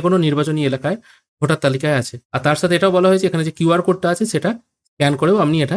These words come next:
ভেরিফাই করে নিতে পারেন। আশা করি আপনাদেরকে বোঝাতে পারলাম কিভাবে খুব সহজে যে কোনো ব্যক্তির ভোটার কার্ড নাম্বার যদি আপনার কাছে থাকে তার অরিজিনাল ভোটার কার্ডের কপি কি করে আপনারা ডাউনলোড করবেন। এবার ওটাকে আপনারা প্রিন্ট করে ল্যামিনেশন করে দিলে ওটা অরিজিনাল আকারে কাজ করবে। আশা করি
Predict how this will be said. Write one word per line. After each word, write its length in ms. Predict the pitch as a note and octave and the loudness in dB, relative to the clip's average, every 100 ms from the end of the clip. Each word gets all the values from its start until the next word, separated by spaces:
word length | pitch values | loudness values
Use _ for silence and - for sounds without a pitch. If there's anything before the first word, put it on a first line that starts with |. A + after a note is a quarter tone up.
| A#3 C3 | -2 0
ভেরিফাই 300 | C3+ D3 F#3 | 0 0 0
করে 120 | D3 B2+ | 2 2
নিতে 120 | A#2+ A#2 | 0 -2
পারেন। 180 | A2+ A#2 _ _ D3 | -4 -8 _ _ 0
আশা 120 | D3+ | 2
করি 100 | F#3+ G#3+ | 4 4
আপনাদেরকে 300 | F#3 F#3 F#3 D#3+ | 4 2 2 2
বোঝাতে 200 | D#3 E3+ | 2 2
পারলাম 220 | E3+ E3+ F#3+ - | 0 -2 -6 -4
কিভাবে 260 | F3+ E3 F3+ F3 | -2 0 0 0
খুব 100 | A3+ - | -2 0
সহজে 260 | C#3 C#3 A2+ - _ _ C3+ | 0 0 -4 -10 _ _ 0
যে 100 | D#3+ | 4
কোনো 120 | G#3+ G#3 | 4 4
ব্যক্তির 260 | F#3 F#3+ F#3+ - _ C#3 B2+ | 2 0 -4 -6 _ -2 2
ভোটার 220 | D3 F3 | 2 2
কার্ড 140 | F3+ E3 | 0 0
নাম্বার 200 | C#3 C#3+ E3 | 2 2 2
যদি 100 | F3 D#3 | 0 0
আপনার 160 | C#3+ C#3+ | 0 -2
কাছে 140 | C#3 C3+ | -4 -4
থাকে 160 | C3 F3+ - _ _ | -6 -8 -10 _ _
তার 100 | C#3+ D#3 D#3 | -2 0 2
অরিজিনাল 340 | E3+ F3+ F#3 D3 | 4 4 4 2
ভোটার 220 | D3 D3+ | 0 0
কার্ডের 220 | D3+ D#3+ D3 | 0 0 0
কপি 200 | B2 E3 | 0 -2
কি 60 | C3+ | -2
করে 100 | C#3 C3+ | 0 2
আপনারা 200 | B2+ D#3 E3+ | 2 0 0
ডাউনলোড 280 | A#2+ A#2 A2+ | 2 0 -2
করবেন। 220 | A2+ B2 C3+ _ _ - | -6 -6 -14 _ _ 0
এবার 140 | G3 G#3+ | 4 4
ওটাকে 200 | G#3 A3 G#3+ | 4 2 2
আপনারা 180 | G#3 A#3 | 0 0
প্রিন্ট 200 | D#3+ D#3+ D#3 | 0 0 0
করে 100 | F#3 D#3 | 0 0
ল্যামিনেশন 360 | C#3 C#3 D#3 D3+ | 0 0 -2 -4
করে 120 | D#3 | -4
দিলে 100 | D#3+ G#3 | -2 -2
ওটা 120 | D3 F3+ | 0 0
অরিজিনাল 320 | C3 B2+ C3+ C3 | 0 0 -2 -2
আকারে 180 | C#3+ F#3+ | -2 -2
কাজ 100 | C3+ - | -4 -2
করবে। 160 | A2+ - _ _ _ - | -6 -6 _ _ _ -4
আশা 180 | D3+ F#3 | 0 2
করি 120 | G#3 | 4